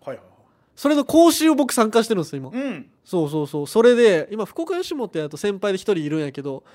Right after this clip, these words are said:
Speaker 2: で、その僕、第、
Speaker 1: はい。
Speaker 2: 第二期の講習に参加してないけど、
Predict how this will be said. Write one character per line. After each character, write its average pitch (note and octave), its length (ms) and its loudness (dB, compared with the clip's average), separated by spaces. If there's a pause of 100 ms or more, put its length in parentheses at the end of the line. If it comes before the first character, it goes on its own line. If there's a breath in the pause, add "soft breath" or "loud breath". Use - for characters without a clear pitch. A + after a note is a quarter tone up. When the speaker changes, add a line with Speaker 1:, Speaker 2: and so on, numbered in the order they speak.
(300 soft breath)
Speaker 2:
で、 F#3+ 100 -4
そ A#3+ 100 4
の A#3 160 8
僕、 G#3+ 200 2
第、 A#3+ 280 8
Speaker 1:
は A3+ 40 2 (120)
い。 D3 120 -14
Speaker 2:
第 G#3+ 220 4
二 D4+ 140 2
期 D4+ 100 -2
の G3+ 80 4
講 D#3+ 160 0
習 D#3 80 -2
に D3+ 60 -4
参 D3+ 180 -4
加 D#3 80 -2
し - 80 -8
て D#3 60 -8
な C#3 60 -6
い B2+ 40 -10
け C3+ 60 -10
ど、 B2+ 180 -10